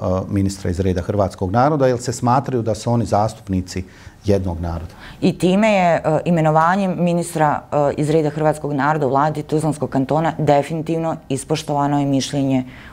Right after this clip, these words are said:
Speaker 2: Ustavnog suda.
Speaker 1: Da.
Speaker 2: Znači, u tom slučaju vlada Tuzlanskog kantona je ustavna, bez obzira, e, iz koje političke opcije dolazi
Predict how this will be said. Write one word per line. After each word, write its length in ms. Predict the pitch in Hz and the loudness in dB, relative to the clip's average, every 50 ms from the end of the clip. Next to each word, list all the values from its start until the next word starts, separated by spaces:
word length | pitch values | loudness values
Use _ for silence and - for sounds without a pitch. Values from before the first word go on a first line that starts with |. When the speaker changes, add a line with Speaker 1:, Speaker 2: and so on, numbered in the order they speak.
| - - | -4 -2
Speaker 2:
Ustavnog 540 | - 143 - - 135 127 127 123 120 120 - | -2 -2 0 0 0 2 2 0 -2 -4 -6
suda. 340 | - 107 95 92 - - 92 | -8 -6 -4 -4 -6 -4 0
Speaker 1:
Da. 260 | 110 110 101 - - - - - - - - - - - - | 2 2 2 2 -2 -8 -16 -20 -20 -20 -20 -20 -20 -14 -4
Speaker 2:
Znači, 280 | - 156 151 147 147 | 0 0 0 2 0
u 60 | 143 | 2
tom 220 | - 190 185 180 165 - - - - - | 4 4 4 4 0 -4 -10 -18 -16 -10
slučaju 580 | - - 143 139 143 175 175 180 190 196 196 | -2 -2 -2 0 0 2 2 4 4 4 2
vlada 440 | 170 156 139 120 120 131 143 165 175 | 4 4 4 4 4 4 4 2 0
Tuzlanskog 460 | - 131 113 113 123 131 - 175 170 | 0 -2 -2 -2 -2 0 0 -2 -2
kantona 400 | - 170 165 - 120 120 123 139 | 0 -4 -2 -2 -2 0 2 2
je 80 | 147 - - | 0 2 2
ustavna, 560 | 151 180 175 - - 214 208 202 208 208 180 - | 2 0 2 0 0 2 2 2 0 0 -2 0
bez 220 | 147 143 131 120 | 0 -2 2 2
obzira, 460 | 175 196 190 175 165 190 180 175 175 175 | 2 2 2 2 0 2 2 2 0 0
e, 680 | - - - - - - - - - - - - - 147 147 147 147 147 147 139 - - | -6 -14 -20 -20 -20 -20 -20 -20 -20 -20 -6 0 2 4 4 4 4 4 4 2 0 -2
iz 160 | 151 - - | -6 -4 2
koje 260 | 170 180 175 - 160 | 4 4 4 4 2
političke 520 | 147 143 147 151 151 - - - - 139 - | 0 -2 -2 -2 -4 -6 -10 -6 -4 -2 2
opcije 500 | - 147 143 - - - 160 143 135 - - - | 2 0 0 0 -4 -2 0 0 0 0 -2 -4
dolazi 560 | - 139 147 139 139 131 123 113 135 131 127 | 0 2 2 2 2 0 -4 -4 -6 -6 -6